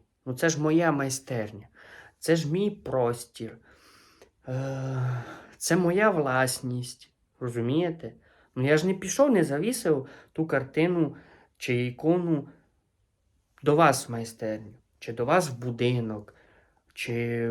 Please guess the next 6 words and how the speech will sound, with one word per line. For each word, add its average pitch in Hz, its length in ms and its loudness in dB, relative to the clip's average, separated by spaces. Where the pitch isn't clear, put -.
до 123 120 0
вас 156 240 2
в - 20 -12
ква-, - 380 -6
квартиру. 131 840 0
Ні, 123 300 -4